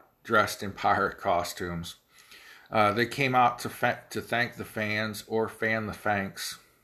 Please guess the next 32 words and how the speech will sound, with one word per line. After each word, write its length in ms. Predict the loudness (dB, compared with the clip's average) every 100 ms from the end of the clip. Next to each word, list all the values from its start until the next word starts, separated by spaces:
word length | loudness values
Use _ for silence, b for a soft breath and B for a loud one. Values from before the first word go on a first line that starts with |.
| _ _ B B B B B B B
Um, 460 | -4 -2 -2 -6 -10 _ _ _ _ _ _ _ _ _ -2
um, 560 | 2 4 4 4 0 -2 -8 _ _ _ B B B B B
they 280 | -2 6 6
were 200 | 6 2
interrupted 720 | -2 -2 0 0 0 -4 -4
by 260 | -4 -6 -6 -10 _
Bayley. 680 | 0 2 2 0 -4 -4 -8 -18 _ B B B B B
Then 200 | 0 2
the 60 | 2
Bella 340 | 4 6 4
Twins 360 | 0 -4 -2 -2
interrupted 600 | 0 2 0 0 -6 0
Bayley. 520 | 2 4 2 -2 -6
Bayley 500 | -2 0 2 2 -2
made 300 | -2 -2 0
a 260 | 0 -2 -4
John 360 | -4 0 0 0
Cena 520 | -4 -4 -4 -2 -2
remark, 720 | -2 -2 -2 0 -2 -4 -12 -20 B B B
and 180 | -4 -2
the 60 |
Bella 340 | 0 2 4 0
Twins 360 | -2 -2 -4
beat 320 | -6 -4 -2 2
her 140 | 4
up 160 | 2 -2
and 120 | -6
threw 220 | -2 0
her 80 | 0
down 260 | -4 -6
the 80 | -6
ramp. 380 | -6 -6 -8